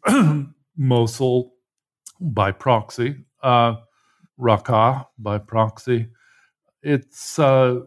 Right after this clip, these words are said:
ur-, urban combat has been one of the bitter lessons of the twentieth century. It's very hard to do, and it costs a lot of casualties. Much easier to blast the place.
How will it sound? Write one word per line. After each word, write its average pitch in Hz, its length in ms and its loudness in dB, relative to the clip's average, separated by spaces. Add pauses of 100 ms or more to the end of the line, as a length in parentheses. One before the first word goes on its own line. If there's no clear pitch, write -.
(360)
ur-, 180 240 0
urban 190 320 0
combat 160 480 2
has 135 140 0
been 139 180 -2
one 139 160 0
of 131 80 0
the 113 340 -2 (560)
bitter 160 240 -2
lessons 120 560 -4
of 101 200 -6
the 101 280 -6 (140)
twentieth 113 360 -4
century. 110 380 -4
It's 95 160 -10
very 139 420 -2
hard 135 220 -2
to 117 80 -6
do, 131 240 0
and 117 80 -2
it 104 80 -6
costs 127 300 -4
a 127 40 -6
lot 120 200 0
of 110 100 -10
casualties. 107 640 -4 (840)
Much 135 300 0
easier 127 320 2
to 113 300 -2
blast 113 640 0
the 104 60 -16
place. - 540 -20